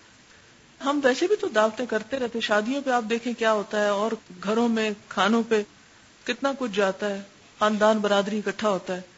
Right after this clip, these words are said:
تو اس میں آپ اگر اس نیت سے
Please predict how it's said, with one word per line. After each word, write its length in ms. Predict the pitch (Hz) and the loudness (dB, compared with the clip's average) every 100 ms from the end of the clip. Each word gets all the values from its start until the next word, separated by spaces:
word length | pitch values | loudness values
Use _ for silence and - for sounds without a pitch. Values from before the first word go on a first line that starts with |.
| - - - _ _ - | -20 -20 -20 _ _ -8
تو 340 | 240 233 233 - - - - - | -2 0 -2 -4 -12 -20 -20 -12
اس 280 | - 233 - | -8 -6 -4
میں 160 | 277 294 | -2 0
آپ 440 | - 233 240 233 - | 2 2 2 -2 -4
اگر 180 | 214 247 | -2 -4
اس 200 | 262 262 | -6 -2
نیت 580 | 226 202 208 262 330 | 2 2 2 2 0
سے 80 | - | 0